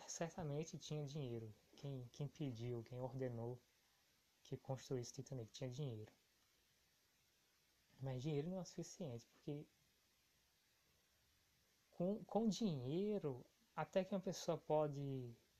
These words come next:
começar a construir, sabe?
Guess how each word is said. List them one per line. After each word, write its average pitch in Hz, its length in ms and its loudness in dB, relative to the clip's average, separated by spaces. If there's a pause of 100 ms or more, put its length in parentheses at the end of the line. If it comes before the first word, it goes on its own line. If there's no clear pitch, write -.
(840)
começar 143 640 -2
a 123 60 -10
construir, 120 720 -8
sabe? - 200 -20